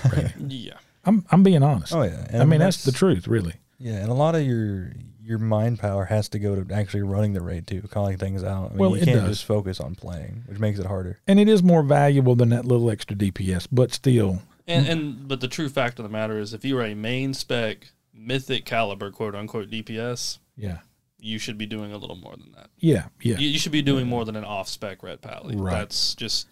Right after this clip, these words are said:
Speaker 3: for anybody, that should be the case.
Speaker 2: Yes, it should be.
Speaker 1: Yeah.
Speaker 2: And, and, and really doing mythic raiding, if you do and plan on coming to the mythic raids, you should have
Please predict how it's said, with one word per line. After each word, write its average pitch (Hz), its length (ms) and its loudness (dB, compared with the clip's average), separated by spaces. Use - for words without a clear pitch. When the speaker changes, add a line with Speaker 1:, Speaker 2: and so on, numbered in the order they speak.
Speaker 3:
for 143 120 -2
anybody, 123 640 -2
that 98 240 -12
should 101 260 -12
be 107 200 -12
the 110 140 -16
case. - 460 -14
Speaker 2:
Yes, 101 440 -2
it 120 160 0
should 95 240 0
be. 87 180 -8
Speaker 1:
Yeah. - 180 -10
Speaker 2:
And, 127 300 2
and, 160 400 6
and 160 200 6
really 185 240 6
doing 143 420 4
mythic 135 320 0
raiding, 98 400 0
if 156 160 2
you 165 80 4
do 180 300 6
and 160 120 4
plan 143 360 4
on 117 160 4
coming 110 500 2
to 113 160 -2
the 95 120 -2
mythic 98 360 -2
raids, 90 420 -2
you 98 180 0
should 95 280 -4
have 85 400 -6